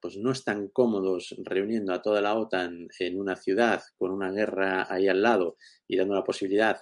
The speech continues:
a que cualquier acto de sabotaje, de, de problema, de atentado, de cualquier cosa, se líe la mundial, nunca mejor dicho,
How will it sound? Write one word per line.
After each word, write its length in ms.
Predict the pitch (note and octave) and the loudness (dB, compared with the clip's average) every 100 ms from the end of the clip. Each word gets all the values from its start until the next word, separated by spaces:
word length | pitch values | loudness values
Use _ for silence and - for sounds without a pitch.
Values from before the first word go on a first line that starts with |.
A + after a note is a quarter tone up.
| - | -12
a 80 | F#2+ | -10
que 160 | F2+ | -6
cualquier 300 | F2+ E2 G2 | -6 -2 0
acto 220 | F#2 - | -2 -2
de 340 | F#2+ F#2+ F#2+ F2+ | 2 4 4 4
sabotaje, 680 | - F2 F2 A#2 G#2+ - | 0 -4 0 0 0 -2
de, 260 | F2+ F2 - _ | -2 -2 -6 _
de 220 | - E2+ | -8 -8
problema, 520 | - F2+ G2 A2+ G2 | -6 -2 0 2 2
de 120 | F2+ | 0
atentado, 560 | E2+ E2 E2 E2 A#2 F#2 | -2 -4 -2 2 2 2
de 120 | E2+ | 0
cualquier 260 | F2 E2+ G2+ | -2 0 2
cosa, 340 | A#2 - E2+ - _ - _ | 2 0 -4 -8 _ -20 _
se 300 | - - G#2+ | -10 2 4
líe 500 | G2 A#2+ F#2+ D#2+ - _ _ | 10 10 10 4 -4 _ _
la 260 | - F2 E2+ | -4 0 0
mundial, 540 | F2+ F#2+ A#2 F3+ B3+ | 0 4 6 6 2
nunca 260 | G#2+ F#2+ F#2 | -4 -4 -4
mejor 300 | F#2 - G#2 | -4 -6 -2
dicho, 400 | D#3 - C3 | -2 0 0